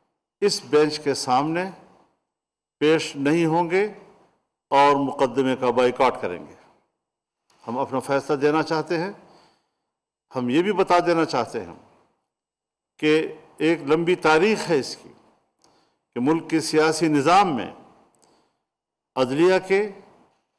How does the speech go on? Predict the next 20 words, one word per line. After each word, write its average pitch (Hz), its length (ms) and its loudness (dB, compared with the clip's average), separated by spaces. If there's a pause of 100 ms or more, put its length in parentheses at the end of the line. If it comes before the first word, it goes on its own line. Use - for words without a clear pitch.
(160)
ऐसे 196 360 2
फैसले 151 540 0 (1040)
कि 143 100 -2
जिसने 156 360 -2
हुकूमती 175 520 0
निज़ाम 151 360 2
में 185 140 -2
इस्तिराब 156 440 2 (100)
पैदा 160 240 2
किया 117 280 -2
है, - 220 -14 (960)
हुकूमत 185 560 -4
की 196 100 -4
पॉलिसियों 170 680 0
के 180 160 -4
तसलसल 185 520 -2
को 175 140 -2
तोड़ा 165 360 4
है 98 220 -2 (1160)
और 143 300 8